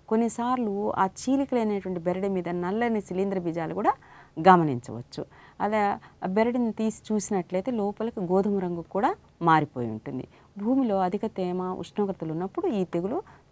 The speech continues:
త్వరగా వ్యాపిస్తుంది. మరి ఈ తెగులు నివారణకు మనం ఎండాకాలంలో లోతు దుక్కులు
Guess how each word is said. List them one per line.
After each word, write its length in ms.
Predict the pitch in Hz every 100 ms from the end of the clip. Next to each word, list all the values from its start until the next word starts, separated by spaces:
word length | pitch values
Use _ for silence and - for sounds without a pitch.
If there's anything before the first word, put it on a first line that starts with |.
| -
త్వరగా 320 | 160 156 190 359 - _ -
వ్యాపిస్తుంది. 680 | 151 - 135 - 139 143 - - - -
మరి 240 | 277 269
ఈ 20 | 285
తెగులు 320 | 269 233 208
నివారణకు 520 | 175 165 156 165 214
మనం 240 | 226 294 453 - -
ఎండాకాలంలో 880 | 185 202 208 - 151 147 175 254 508 - - -
లోతు 260 | 175 214 185
దుక్కులు 340 | 160 - 220